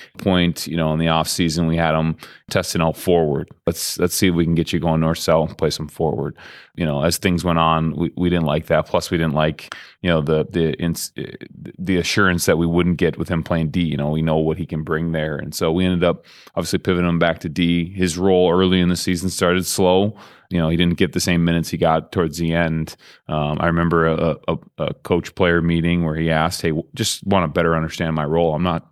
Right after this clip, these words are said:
I'm not here to complain about minutes. I, of course, want as many <laughs> as I possibly can, like every other guy here. I wanna better understand my role." And, and we were honest and said, "Hey, we're still working through it. We, we wanna get,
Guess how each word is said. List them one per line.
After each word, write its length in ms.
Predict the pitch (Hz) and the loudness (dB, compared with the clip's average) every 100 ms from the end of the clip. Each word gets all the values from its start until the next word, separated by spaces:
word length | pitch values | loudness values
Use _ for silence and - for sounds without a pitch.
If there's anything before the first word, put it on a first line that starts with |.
| - | -4
I'm 80 | 87 | 0
not 100 | 87 | 2
here 120 | 90 | 2
to 60 | 85 | 0
complain 320 | 80 87 85 | -2 0 2
about 200 | 82 76 | 2 0
minutes. 500 | 82 104 120 - - 76 | 0 0 0 -8 -8 -2
I, 360 | 78 80 78 - - | 0 2 0 -4 -6
of 60 | |
course, 260 | - 78 - | -2 -2 0
want 300 | 90 87 82 | 0 0 -2
as 120 | 90 | -2
many 280 | 90 101 113 | -2 0 0
<laughs> 20 | |
as 120 | 87 | 2
I 80 | 87 | 0
possibly 420 | 82 95 90 95 | 2 0 0 -4
can, 240 | 85 90 101 | -2 0 2
like 180 | 87 95 | 2 0
every 240 | 92 92 | 0 0
other 160 | 87 87 | 0 2
guy 240 | 92 87 | 2 2
here. 320 | 95 101 117 | 4 4 2
I 420 | - - - _ 92 | -2 -20 -20 _ -4
wanna 120 | 80 | -2
better 200 | 80 80 | -2 -4
understand 420 | 80 80 85 80 | -4 -6 -6 -6
my 100 | 87 | -6
role." 320 | 87 80 80 | -2 -2 -2
And, 160 | 82 80 90 | -4 -4 0
and 120 | 90 | 2
we 80 | 104 | 4
were 120 | 98 | 4
honest 320 | 92 104 - | 2 0 -4
and 100 | 87 | -4
said, 140 | 95 | 0
"Hey, 80 | 92 | 0
we're 100 | 82 | 0
still 160 | - 95 | 0 0
working 220 | 98 95 | 2 0
through 220 | 92 98 | 2 0
it. 120 | 85 - | 0 -4
We, 180 | 90 87 | -8 -4
we 100 | 92 | 0
wanna 340 | 87 85 80 82 - - - | 2 2 0 -4 -16 -20 -8
get, 140 | 98 | -8